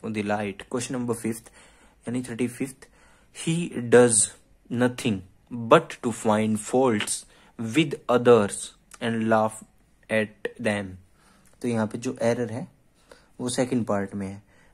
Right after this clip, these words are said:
nothing but is incorrect। जो हमारा nothing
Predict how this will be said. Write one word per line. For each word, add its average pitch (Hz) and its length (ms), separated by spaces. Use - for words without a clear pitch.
nothing 139 520
but 110 280
is 113 180
incorrect। 107 600
जो 131 220
हमारा 123 320
nothing 135 500